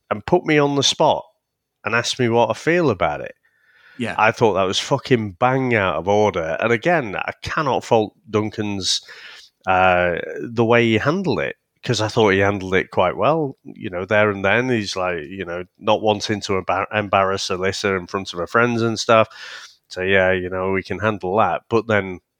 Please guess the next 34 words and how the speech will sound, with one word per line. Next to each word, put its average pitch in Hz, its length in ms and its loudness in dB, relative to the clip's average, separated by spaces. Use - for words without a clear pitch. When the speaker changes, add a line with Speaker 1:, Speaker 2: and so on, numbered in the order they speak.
Speaker 1:
you 104 100 -6
know, 85 140 -6
outside 117 500 0
of 92 100 -2
that, 78 180 -8
it's - 160 -10
like, 92 180 -2
well, 98 140 -8
fucking - 400 -6
hell, 98 260 2
uh, 92 80 -2
you 80 260 -6
know, 107 140 2
how 156 180 2
can 160 160 2
you 135 100 4
just 117 300 2
throw 131 240 -2
me 120 160 0
under 104 220 -6
the 87 100 -10
bus - 480 -2
<laughs> - 0 -
like 131 160 2
that? 98 460 2
You 120 80 -8
know, 104 400 2
I, 107 260 -2
I 135 180 2
thought 107 320 2
it 98 60 -2
was 90 220 -8
a 92 80 -8
fucking 92 560 -6